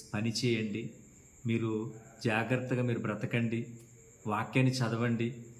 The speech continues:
లేఖనాల పరిశోధన తరగతి పెట్టండి, మీరు సువార్త ప్రకటించండి"?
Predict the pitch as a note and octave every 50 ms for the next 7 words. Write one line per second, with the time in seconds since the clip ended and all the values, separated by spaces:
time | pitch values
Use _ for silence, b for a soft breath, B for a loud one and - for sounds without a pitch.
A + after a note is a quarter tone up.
0 | - - - A2+ A2 A2+ A2+ A2+ C3 B2+ B2+ B2+ B2+ B2 A#2 - B2+ A#2 A#2+ A#2
1 | - - A2 A2+ A#2 A#2 B2 - - A2+ - - A#2+ A2+ A2+ A2 A2+ A2 A2+ -
2 | - - - - - - - - - - A#2 A#2 A#2+ A#2 A2+ G#2+ A2 A#2+ - -
3 | - - - - - - - - A#2 G#2 A#2 B2+ B2 A#2+ C3 A#2+ C3 B2+ A#2+ B2
4 | - B2+ A#2 - B2 A2+ A2+ A2+ A2+ A2+ C3